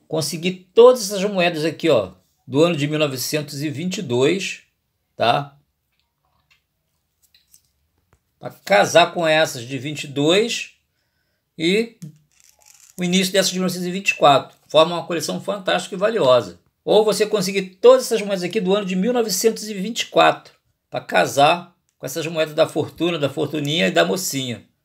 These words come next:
tá? Ficando atrás só de essas daqui da independência.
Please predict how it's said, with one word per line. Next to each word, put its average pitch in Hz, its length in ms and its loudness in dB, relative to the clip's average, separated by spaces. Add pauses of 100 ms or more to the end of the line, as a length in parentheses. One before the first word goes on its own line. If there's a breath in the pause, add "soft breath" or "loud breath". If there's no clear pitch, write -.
(140)
tá? 117 340 -6 (200 soft breath)
Ficando 147 400 2
atrás 147 600 4
só 156 280 2
de 170 340 -12 (460)
essas 139 240 -10
daqui 156 200 -2
da 151 100 -2
independência. 147 720 -4